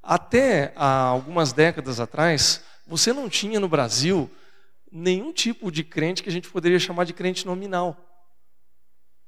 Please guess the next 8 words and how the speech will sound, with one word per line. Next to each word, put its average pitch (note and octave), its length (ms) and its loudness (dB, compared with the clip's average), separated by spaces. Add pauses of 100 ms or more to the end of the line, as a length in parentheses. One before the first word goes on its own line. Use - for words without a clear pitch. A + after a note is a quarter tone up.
(1400)
Você - 160 4
ouvia F3+ 240 4
falar F#3+ 260 6
muito F#3+ 420 0
de, F#3 520 -4 (340)
é, B2 120 -8
católico E3+ 640 4
nominal, C3+ 800 -4